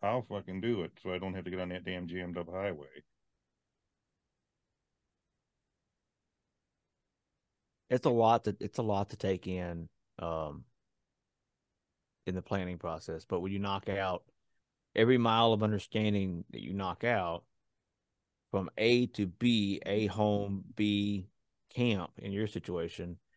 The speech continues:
Speaker 2: you feel a lot more, you know, a lot better about your
Speaker 1: Absolutely.
Speaker 2: options. You know, you, knowledge is power, right? I mean, that's a cliche thing, but it is. Um, in my situation, I've got,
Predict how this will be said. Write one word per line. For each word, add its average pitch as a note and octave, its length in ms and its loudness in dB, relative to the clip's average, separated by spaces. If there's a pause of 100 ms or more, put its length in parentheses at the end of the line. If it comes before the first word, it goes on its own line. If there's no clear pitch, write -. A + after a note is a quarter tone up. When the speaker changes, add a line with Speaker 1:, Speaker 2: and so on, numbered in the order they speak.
(360)
Speaker 2:
you F2+ 140 -4
feel G2 240 2
a F2+ 40 2
lot F2+ 280 0
more, F2+ 200 -4 (180)
you F#2+ 120 -2
know, E2+ 240 -2 (100)
a - 40 -4
lot F#2+ 220 -4
better F#2 300 -2
about E2 420 -4
your - 240 -10
Speaker 1:
Absolutely. F2+ 500 -2
Speaker 2:
options. D#2 460 -12 (300)
You F2 140 -8
know, E2 360 -8 (420)
you, F#2+ 180 0
knowledge F#2+ 580 0
is F2 140 -8
power, E2+ 420 -4
right? F2+ 420 -4
I - 40 -12
mean, F2 120 -8
that's F2 200 -10
a E2 100 -8 (140)
cliche E2+ 480 -6 (100)
thing, E2 300 -8
but E2 140 -2
it F2 100 -4
is. E2+ 440 -2 (640)
Um, E2 520 -4 (540)
in F#2+ 120 0
my F#2+ 200 0
situation, F2+ 640 -4
I've F2+ 220 -6
got, F2 280 -2